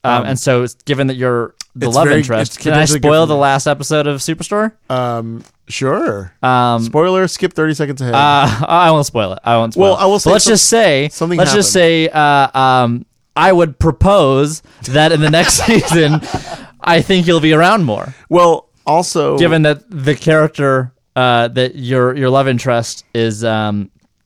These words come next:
Speaker 2: now a series regular.
Speaker 1: now a series regular.
Speaker 2: I would say that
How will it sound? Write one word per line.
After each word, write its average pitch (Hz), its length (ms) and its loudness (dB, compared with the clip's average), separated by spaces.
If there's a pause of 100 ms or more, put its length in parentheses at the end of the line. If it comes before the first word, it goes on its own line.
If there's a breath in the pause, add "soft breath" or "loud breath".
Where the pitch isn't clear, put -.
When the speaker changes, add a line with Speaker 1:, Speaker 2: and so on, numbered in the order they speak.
(120)
Speaker 2:
now 113 180 -2
a 104 60 -6
series 101 260 -10
regular. 104 180 -10
Speaker 1:
now 131 160 -2
a 120 40 -2
series 110 280 -6
regular. 104 520 -4
Speaker 2:
I 165 80 0
would 185 120 2
say 202 220 0
that 170 320 0